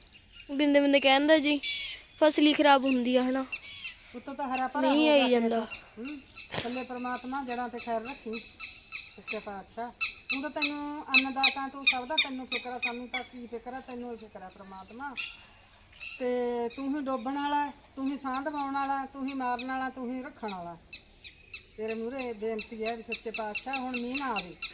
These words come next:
Speaker 2: ਹਨਾ, ਫੇਰ ਪਾ ਦੀ, ਸਾਂਭ ਲੈ ਹੀ ਮੀਂਹ ਨੂੰ। ਤੇ ਬਹੁਤ ਜ਼ਿਆਦਾ ਮੀਂਹ ਪੈ
Speaker 1: ਜੀ,
Speaker 2: ਗਿਆ।
Speaker 1: ਇੱਕ ਪਰਮਾਤਮਾ ਵੀ ਕੀ ਕਰੇ, ਕੋਈ ਤਾਂ ਕਹਿੰਦਾ ਮੀਂਹ ਆ ਜੇ, ਕੋਈ ਕਹਿੰਦਾ ਮੀਂਹ ਨਾ ਆਵੇ। ਹੁਣ ਕੀ
Speaker 2: ਸਾਰੇ
Speaker 1: ਕਹਿ
Speaker 2: ਪੰਜਾਬ
Speaker 1: ਸਕਦੇ?
Speaker 2: 'ਚ ਹੀ ਆ ਮੀਂਹ ਪੁੱਤ, ਤੁਹਾਨੂੰ ਪਤਾ ਹੀ
Speaker 1: ਹੋਰ,
Speaker 2: ਆ।
Speaker 1: ਹਾਂਜੀ।
Speaker 2: ਤੇ ਕੁਮੈਂਟ ਕਰਕੇ ਜ਼ਰੂਰ ਦੱਸਿਓ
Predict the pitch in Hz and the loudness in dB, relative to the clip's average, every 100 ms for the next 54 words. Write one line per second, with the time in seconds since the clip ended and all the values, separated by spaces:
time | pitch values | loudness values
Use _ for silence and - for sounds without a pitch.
0 | - - - - - - 247 339 - 254 | -4 -6 -6 -6 -4 -4 -2 -2 0 0
1 | 247 240 247 226 240 214 226 233 277 294 | 0 2 -2 -2 -6 -2 2 2 2 2
2 | 233 226 220 247 262 - - - - - | 2 2 -2 -2 0 0 -2 -6 -6 -6
3 | - - - 226 214 226 247 262 254 240 | -16 -14 -10 -8 -6 -6 -6 -4 -2 0
4 | 233 247 - 233 320 415 415 381 294 349 | -2 -4 0 4 12 12 12 12 12 8
5 | - 339 339 339 330 320 320 311 349 - | 6 6 8 8 8 8 6 6 6 6
6 | 311 262 262 254 254 320 320 - 311 302 | 4 6 8 8 8 8 6 8 8 8
7 | 320 349 294 285 320 370 349 330 311 302 | 10 10 10 10 12 12 12 10 8 4
8 | 277 285 311 277 254 269 294 277 269 285 | 6 6 6 6 4 6 8 6 6 2
9 | 285 285 - - - - - - - - | 2 0 -4 -20 -20 -20 -20 -20 -20 -20
10 | - - - 285 294 277 294 269 254 247 | -20 -14 2 4 6 4 6 4 2 -2
11 | 269 254 269 294 277 294 294 277 247 - | -6 -6 -6 -8 -10 -12 -10 -8 -6 6
12 | 294 294 277 262 247 247 - 277 254 262 | 10 12 10 8 6 0 -4 -2 0 0
13 | 247 262 269 262 320 311 285 277 262 262 | -2 -2 -6 -4 -4 -4 -4 -6 -6 -8
14 | 294 285 285 - 269 | -8 -8 -8 -6 -6